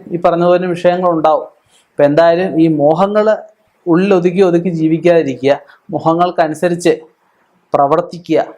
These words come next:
പ്രവർത്തിച്ചിട്ട് ഗുണം ഉണ്ടാവുന്നില്ല എങ്കിൽ തീർച്ചയായിട്ടും നമുക്ക് ഒരു ജാതകം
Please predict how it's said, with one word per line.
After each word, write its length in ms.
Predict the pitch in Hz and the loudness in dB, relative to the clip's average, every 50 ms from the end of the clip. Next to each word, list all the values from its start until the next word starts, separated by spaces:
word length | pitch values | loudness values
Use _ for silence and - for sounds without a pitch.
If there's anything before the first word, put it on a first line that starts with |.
| _ _ _ _ _ _ _ _ - | _ _ _ _ _ _ _ _ -2
പ്രവർത്തിച്ചിട്ട് 720 | 151 151 156 170 196 190 233 233 226 233 226 - 226 226 220 - - - - _ _ _ _ _ _ _ _ - 175 | -2 0 0 -2 -2 0 0 0 0 -2 -2 0 0 0 0 -2 -6 -10 -20 _ _ _ _ _ _ _ _ -6 -2
ഗുണം 220 | 160 160 165 180 190 180 | 0 2 2 2 0 0
ഉണ്ടാവുന്നില്ല 500 | 165 170 165 170 175 175 170 151 143 151 147 143 143 | 2 2 2 2 2 0 -2 -2 2 2 2 2 2
എങ്കിൽ 200 | 135 131 135 120 - _ _ - | -2 -6 -10 -12 -14 _ _ 0
തീർച്ചയായിട്ടും 640 | 147 151 151 - - 180 175 170 170 170 165 175 165 160 | 0 0 0 0 0 2 2 4 2 2 0 -2 -2 -2
നമുക്ക് 300 | 151 151 147 - 156 151 156 - - _ _ _ _ _ _ _ _ _ - - | -2 -2 -2 0 0 0 0 0 -4 _ _ _ _ _ _ _ _ _ -14 -12
ഒരു 100 | 147 139 131 131 143 | -10 -8 -2 0 2
ജാതകം 340 | 135 135 135 147 151 151 | 2 2 2 2 2 2